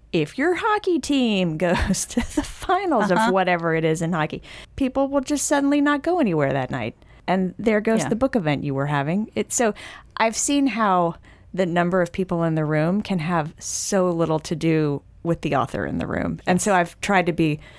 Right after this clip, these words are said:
Speaker 1: I've tried to have just no expectations <laughs> and walk in and go, "Look, for whatever reason, there could be two people here. And if there are two people, I'm gonna order a pizza for the three of us, <laughs> and we're gonna have a great time."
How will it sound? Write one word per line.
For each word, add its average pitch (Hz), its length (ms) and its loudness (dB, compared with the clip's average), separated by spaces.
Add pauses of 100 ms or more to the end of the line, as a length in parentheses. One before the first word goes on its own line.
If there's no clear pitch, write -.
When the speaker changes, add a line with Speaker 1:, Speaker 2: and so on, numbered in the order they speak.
(160)
Speaker 1:
I've 175 100 2
tried 175 160 2
to 165 60 0
have 147 240 -2
just - 180 -4
no 139 260 0
expectations 226 840 -2
<laughs> - 20 -4
and 190 140 0
walk 180 260 0
in 180 80 2
and 175 100 0
go, 170 220 2
"Look, 202 220 -2
for 156 120 -6
whatever 185 440 0
reason, 196 260 -2
there 165 140 -2
could 165 100 -6
be 123 140 -10
two 190 240 -2
people 226 320 -4
here. 233 340 0 (500)
And 165 160 0
if 156 140 -2
there 147 240 2
are 135 80 -4
two 254 320 -2
people, 285 560 0
I'm 233 140 2
gonna 180 160 2
order 170 180 2
a 175 60 2
pizza 147 340 -2
for 151 140 -4
the 139 80 -4
three 370 240 -2
of 247 80 -2
us, 262 180 -2 (260)
<laughs> 320 240 -6
and 254 120 0
we're 330 80 0
gonna 330 140 0
have 302 100 -2
a 285 40 -4
great 294 180 -2
time." 302 200 -2